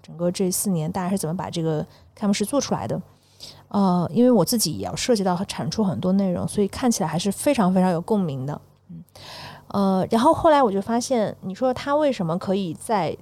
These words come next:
那么大的一个压力下，以及他身边有那么多很厉害的人观点不同的情况下，依然恪守自己心中的一个坚持，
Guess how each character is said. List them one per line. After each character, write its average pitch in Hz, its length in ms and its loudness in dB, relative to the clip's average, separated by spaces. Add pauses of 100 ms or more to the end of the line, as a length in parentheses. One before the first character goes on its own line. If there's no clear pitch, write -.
那 320 120 -2
么 254 120 2
大 220 260 2
的 165 80 0
一 151 80 -2
个 175 100 -2
压 185 220 0
力 190 120 0
下， - 320 -6 (460)
以 190 120 -8
及 202 220 0
他 240 160 2
身 277 260 2
边 269 180 4
有 208 140 4
那 277 120 4
么 247 120 4
多 202 160 4
很 156 260 0
厉 247 120 2
害 208 160 2
的 170 80 2
人 165 240 0
观 247 180 2
点 185 160 2
不 226 80 0
同 185 160 0
的 180 60 2
情 175 180 -2
况 185 160 0
下， 175 200 -4
依 277 140 -4
然 196 220 2
恪 - 200 0
守 165 180 -2
自 - 160 -8
己 180 80 -6
心 202 240 2
中 202 140 2
的 190 100 2
一 165 80 0
个 180 80 0
坚 208 220 0
持， - 280 -4